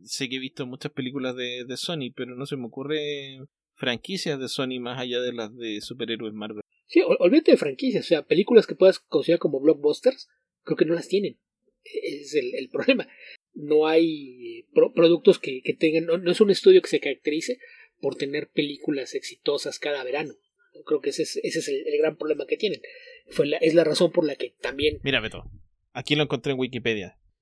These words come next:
Speaker 1: Tienen The Karate Kid, Ghostbusters, Spider-Man, Jumanji, Stuart Little, Men in Black, Zombieland,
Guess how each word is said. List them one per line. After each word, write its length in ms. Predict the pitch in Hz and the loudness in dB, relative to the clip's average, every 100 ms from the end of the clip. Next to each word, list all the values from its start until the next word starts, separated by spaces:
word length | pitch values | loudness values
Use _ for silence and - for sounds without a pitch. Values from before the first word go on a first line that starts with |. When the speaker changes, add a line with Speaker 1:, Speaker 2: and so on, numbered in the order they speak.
| _ - | _ -4
Speaker 1:
Tienen 460 | 131 120 113 107 - | -4 -2 -8 -12 -10
The 120 | 135 - | -8 -4
Karate 380 | 175 147 139 | -2 -2 -4
Kid, 280 | 117 131 123 - 160 | -8 -6 -6 -10 -10
Ghostbusters, 1000 | 143 139 - 147 135 - 113 87 - - | -6 -6 -4 -4 -4 -4 -8 -8 -12 -16
Spider-Man, 720 | - - 180 180 131 117 113 117 | -18 -4 0 2 2 0 -6 -4
Jumanji, 640 | 131 139 165 180 151 113 107 | -2 0 0 0 -4 -6 -8
Stuart 420 | - 151 131 127 | -4 -2 -2 -4
Little, 300 | 127 139 107 98 | -6 -6 -10 -8
Men 240 | 117 160 | -4 -2
in 120 | 151 | -2
Black, 440 | 131 175 160 - _ _ _ _ | -2 0 -2 -6 _ _ _ _
Zombieland, 640 | - - 175 143 117 113 | -6 -2 2 2 0 -4